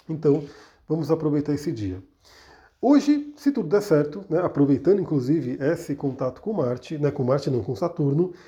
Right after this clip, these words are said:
eu vou fazer uma live de manhã pra gente trocar uma ideia.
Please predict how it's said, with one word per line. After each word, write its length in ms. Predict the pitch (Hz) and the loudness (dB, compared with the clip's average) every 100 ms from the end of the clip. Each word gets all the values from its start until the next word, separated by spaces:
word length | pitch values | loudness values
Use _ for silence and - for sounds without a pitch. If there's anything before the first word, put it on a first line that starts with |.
| _ - | _ -4
eu 120 | 185 | 0
vou 120 | 156 | 0
fazer 240 | 156 139 135 | 0 -2 0
uma 120 | 135 | 0
live 240 | 123 120 | 0 -2
de 120 | 113 151 | -2 0
manhã 280 | 208 156 | 2 2
pra 140 | 180 175 | 0 -4
gente 180 | 165 165 | -4 -6
trocar 280 | 156 147 | -6 -4
uma 100 | 127 | -2
ideia. 420 | 151 131 120 147 | -2 -2 -2 -2